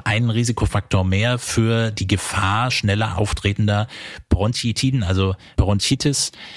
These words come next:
dass die sich entzünden oder auch der Lungenentzündung. Und, äh, von daher ist das letztendlich genau das Gewebe, insbesondere, du hast diesen schönen Begriff genannt, darmassoziiertes Immunsystem.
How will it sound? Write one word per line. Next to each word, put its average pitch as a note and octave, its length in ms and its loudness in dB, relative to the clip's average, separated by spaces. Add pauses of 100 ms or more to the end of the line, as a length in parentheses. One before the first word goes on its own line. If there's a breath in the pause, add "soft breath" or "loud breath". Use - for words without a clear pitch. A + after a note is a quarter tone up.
(160 loud breath)
dass G2+ 180 0
die A#2+ 100 2
sich A#2+ 200 0
entzünden A2 400 0
oder A2 140 2
auch A2+ 100 0
der A#2 120 2
Lungenentzündung. G2 840 -2 (540 loud breath)
Und, G2 540 2
äh, G2 360 2
von G2+ 200 0
daher A#2+ 440 0 (420)
ist A#2+ 300 2
das B2 180 0
letztendlich D3 460 0
genau B2 260 2
das A#2 200 0
Gewebe, C#3+ 640 0
insbesondere, A2+ 720 2
du G2+ 120 0
hast G2 200 0
diesen G2+ 160 2
schönen A2+ 220 0
Begriff - 320 -4
genannt, A2+ 360 0
darmassoziiertes A2+ 1200 0
Immunsystem. A#2 800 0